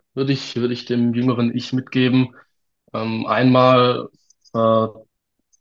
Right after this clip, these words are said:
also generell das Thema Vertrauen. Vertraue einfach mal darauf, was passiert. Vertraue in dich, in deine Fähigkeiten, in deine Stärken, die du hast. Arbeite daran, dass man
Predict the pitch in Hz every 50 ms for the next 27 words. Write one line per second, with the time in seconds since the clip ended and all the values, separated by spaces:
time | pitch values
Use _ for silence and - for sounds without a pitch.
0 | - - 113 117 117 - 117 117 117 117 123 120 - 131 131 135 127 123 123 120
1 | 117 113 - - 123 120 117 113 - 113 - - - 135 160 170 160 165 _ -
2 | 123 117 - 123 135 147 147 - 151 147 - 156 147 147 147 143 143 143 135 139
3 | 151 151 147 151 _ 120 120 120 - - - _ - 120 110 - - - 147 170
4 | 170 165 165 - _ _ _ _ _ _ _ - 110 - - 113 120 117 117 120
5 | 117 110 123 143 151 147 147 - - - 107 113 117 117 117 117 117 117 113 113
6 | - - _ _ - 104 98 110 113 113 107 - - 143 147 147 147 - - 131
7 | 131 131 - 123 123 123 120 - - 113 104 110 107 113 - - - 131 123 151
8 | 151 160 160 156 160 156 160 151 156 160 - - - - _ _ _ _ _ _
9 | _ - 135 156 151 156 151 147 147 147 139 - 135 143 143 - - 143 147 151
10 | 151 147 147 147 123 120 - - - 120 117 113